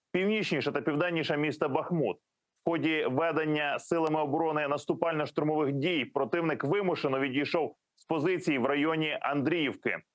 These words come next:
Сили оборони України продовжують стримувати наступ російських військ на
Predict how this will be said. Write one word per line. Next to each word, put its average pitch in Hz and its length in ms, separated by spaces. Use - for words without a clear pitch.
Сили 143 280
оборони 151 340
України 165 380
продовжують 156 520
стримувати 147 640
наступ 151 480
російських 135 580
військ 165 400
на 127 300